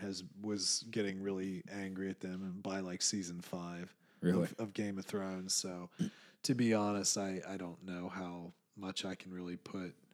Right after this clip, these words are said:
Speaker 1: into them either, so I'm not sure.
Speaker 2: Hmm.
Speaker 1: But regardless, I think th-, I think that's probably getting towards the end.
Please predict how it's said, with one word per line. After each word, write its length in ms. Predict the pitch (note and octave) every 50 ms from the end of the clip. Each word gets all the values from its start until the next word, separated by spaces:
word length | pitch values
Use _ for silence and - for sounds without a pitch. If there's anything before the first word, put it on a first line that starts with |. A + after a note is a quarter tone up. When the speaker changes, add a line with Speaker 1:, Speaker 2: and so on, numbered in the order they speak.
| - _ _ _ _ _
Speaker 1:
into 340 | - G2+ F#2+ F#2 F2+ - F#2 F2+
them 240 | E2+ E2 E2 E2
either, 440 | E2+ E2+ E2+ E2 E2 D#2+ E2 E2+ E2+ -
so 480 | - - - - E2+ F2 F2 F2 F2 - - -
I'm 60 | F2
not 140 | F2 E2+ -
sure. 420 | - - - - - - F#3+ F#3 - _ - - - - - -
Speaker 2:
Hmm. 100 | D#3+ C#3+ -
Speaker 1:
But 160 | F#3+ G#3 F#3+
regardless, 640 | G3 F3 D3+ D#3 C#3+ C#3 C3 B2 B2 A#2+ A#2 - C#3+
I 80 | C3+
think 240 | B2+ - C#3 B2 -
th-, 100 | A2+ G#2+
I 40 | G#2+
think 220 | - - A2 G2+
that's 240 | - G2 F#2 - - -
probably 460 | - - G2+ F#2 F2 F2 E2 F2 F2
getting 200 | F2+ E2+ E2 F#2+
towards 260 | - - G2 F2+ E2+
the 140 | F2 F2 E2+
end. 320 | E2+ E2 E2 E2+ E2+ F2+